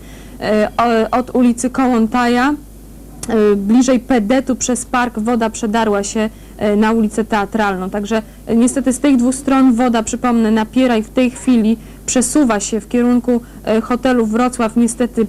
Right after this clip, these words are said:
powoli zalewając krzyki. Najgorsza sytuacja z tych informacji, które, e, mamy od kilkunastu minut,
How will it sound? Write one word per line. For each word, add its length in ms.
powoli 420
zalewając 640
krzyki. 420
Najgorsza 600
sytuacja 680
z 60
tych 200
informacji, 680
które, 560
e, 240
mamy 400
od 160
kilkunastu 580
minut, 500